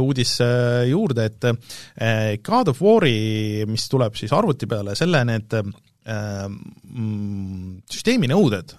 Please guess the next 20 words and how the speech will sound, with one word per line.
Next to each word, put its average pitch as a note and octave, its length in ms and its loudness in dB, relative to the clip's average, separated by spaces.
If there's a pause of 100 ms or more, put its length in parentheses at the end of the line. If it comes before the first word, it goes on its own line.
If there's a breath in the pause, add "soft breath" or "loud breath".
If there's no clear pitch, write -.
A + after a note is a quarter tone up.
anti G#2+ 320 -4
välja. G#2 260 -6 (560 loud breath)
Äh, A2 600 2
mis C3+ 160 -2
iseenesest G3 420 2
ei G3+ 80 4
ole F#3+ 120 6
nagu B2 180 -2
mingi C3 180 -6
suurem A#3+ 300 2
asi C3 140 4
uudis, C#3 340 2 (480)
aga B2 280 2 (580)
mis G#2 300 -2
mulle C#4+ 220 2
tundus C#3 240 2
huvitav, F3 320 -2
on G#2 120 -4
see, E3+ 120 4
et, - 200 -4